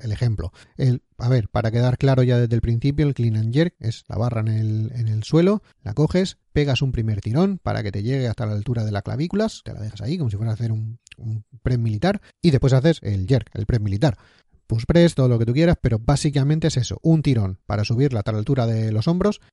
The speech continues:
y otro tirón, otro empujón en este caso, para subirla por encima de la cabeza. Dos tiempos, el de toda la vida, clean and jerk, no me acuerdo cómo se llama en español, la verdad es que lo leo siempre en inglés. Eh, digo, es más fácil en general de hacerlo,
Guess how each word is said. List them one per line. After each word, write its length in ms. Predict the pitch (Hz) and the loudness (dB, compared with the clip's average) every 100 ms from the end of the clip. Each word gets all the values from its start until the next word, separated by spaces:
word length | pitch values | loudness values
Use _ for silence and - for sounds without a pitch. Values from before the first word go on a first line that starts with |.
| - | 0
y 140 | 151 | 4
otro 200 | 143 131 | 4 4
tirón, 340 | 117 117 196 202 | 0 2 0 0
otro 200 | 98 104 | -4 -2
empujón 360 | 110 113 160 175 | -2 -2 -2 -2
en 80 | 110 | -4
este 120 | 123 | -2
caso, 280 | 160 220 - _ - | -2 -4 -8 _ -2
para 160 | 139 139 | 0 2
subirla 280 | 143 160 | 2 2
por 120 | 147 127 | 2 2
encima 320 | 123 131 127 | 2 0 0
de 60 | |
la 100 | 120 | 0
cabeza. 360 | 107 92 85 87 | 0 -2 -4 -8
Dos 220 | - 139 135 | -2 0 0
tiempos, 340 | 95 92 90 | -2 -4 -6
el 140 | 117 110 | -4 -2
de 80 | |
toda 180 | 120 143 | 2 2
la 100 | 135 | 2
vida, 300 | 92 85 85 - | 0 -2 -4 -6
clean 200 | - 113 | -4 -2
and 140 | 98 110 | -2 0
jerk, 160 | 175 | 0
no 80 | 127 | 0
me 80 | 127 | -2
acuerdo 160 | 113 113 | -2 -2
cómo 100 | 107 | -2
se 80 | |
llama 140 | 107 104 | -2 -4
en 20 | |
español, 300 | 92 92 95 | -4 -4 -4
la 60 | 98 | -4
verdad 120 | 113 | -4
es 40 | |
que 60 | 123 | -2
lo 40 | |
leo 120 | 107 101 | -2 -2
siempre 200 | 107 95 | -4 -6
en 60 | |
inglés. 240 | 90 85 - - _ - - | -6 -8 -10 -20 _ -6 2
Eh, 260 | 147 143 | 2 2
digo, 220 | 139 131 113 | 0 -2 0
es 80 | |
más 140 | 131 127 | 0 0
fácil 200 | 135 127 | 0 2
en 100 | 120 | 0
general 300 | 120 120 127 | 0 0 -2
de 160 | 131 120 | -4 -4
hacerlo, 400 | 101 143 143 | -2 -2 -2